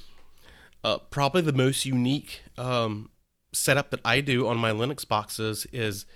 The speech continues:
um, gnome, K D E, and all the common window managers you see nowadays, they,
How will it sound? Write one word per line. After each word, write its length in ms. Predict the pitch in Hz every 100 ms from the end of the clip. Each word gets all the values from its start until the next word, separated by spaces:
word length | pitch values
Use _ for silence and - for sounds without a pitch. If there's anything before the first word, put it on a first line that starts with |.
| - - - - -
um, 380 | 117 104 98 92 _ - _ _ _ _ _ -
gnome, 760 | 131 131 131 135 135 139 139 - - -
K 200 | - 135
D 100 | 131 -
E, 500 | 123 120 117 117 -
and 160 | 117 117
all 140 | 123
the 80 | 139
common 400 | - 131 135 117
window 180 | 113 123
managers 480 | 113 113 110 110 104
you 80 |
see 240 | 98 - 160
nowadays, 600 | 123 107 101 101 92 - -
they, 160 | 131